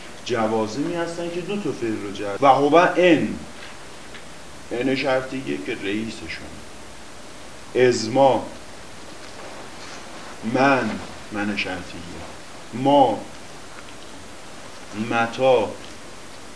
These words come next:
ایو، ایانه، عینه که گفتیم عینه نیست، چیه؟ عینماست.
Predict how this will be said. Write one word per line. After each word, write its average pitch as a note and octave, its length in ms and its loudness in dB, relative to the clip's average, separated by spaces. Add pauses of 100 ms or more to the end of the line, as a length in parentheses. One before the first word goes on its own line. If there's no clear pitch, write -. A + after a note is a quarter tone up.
(320)
ایو، A2+ 680 4 (880)
ایانه، G#2+ 1000 2 (840)
عینه A2+ 720 2
که G#2 60 -6
گفتیم A2 360 -4
عینه G#2 460 -4
نیست، G2+ 180 -6 (120)
چیه؟ B2+ 220 -2 (760)
عینماست. G2 580 -4